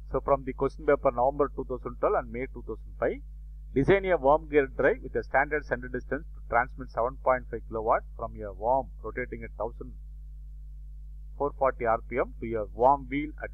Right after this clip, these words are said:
twenty R P M. So we are given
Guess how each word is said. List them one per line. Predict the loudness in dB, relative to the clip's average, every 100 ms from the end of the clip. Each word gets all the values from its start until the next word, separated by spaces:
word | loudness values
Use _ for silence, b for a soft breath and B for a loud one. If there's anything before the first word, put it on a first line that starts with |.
| -8
twenty | -8 -8 -6 -6 -6 -10 -6
R | -6
P | -6
M. | -12 -12 -12 -12 -12 -12 -12 -12 -12 -12 -12 -12 -12 -12 -12 -12 -12 0
So | 4 10
we | 10
are | 10
given | 8 8